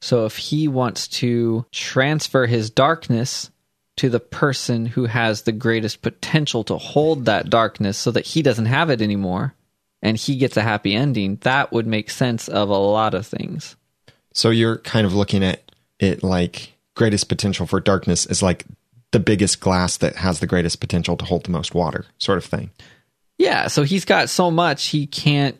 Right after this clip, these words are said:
Speaker 1: you know, not just any person can hold it all. So if we assume that it wasn't a plot hole, that basically the thing the apprentice did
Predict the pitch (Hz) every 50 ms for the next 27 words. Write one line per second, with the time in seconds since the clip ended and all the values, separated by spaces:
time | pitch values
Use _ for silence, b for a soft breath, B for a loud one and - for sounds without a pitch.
0 | _ _ - 147 135 123 120 120 120 135 143 160 147 139 139 143 139 143 135 -
1 | - 147 139 143 135 - - - - 185 175 - - 131 123 120 117 120 - -
2 | - 131 113 107 107 - 135 175 214 208 151 127 107 98 98 95 95 98 123 139
3 | - _ - - - 139 135 131 131 131 131 - - 127 - 143 135 131 123 -
4 | - - 165 165 160 160 160 156 143 143 139 131 127 - - 127 147 160 - 185
5 | 151 147 123 - - 127 117 - - 113 110 110 113 117 120 110 110 123 127 143
6 | 139 - 151 139 - 127 123 123 120 120 120 - - 135 127 127 120 113 - -
7 | 135 139 139 - 143 131 - 139 139 139 135 135 139 135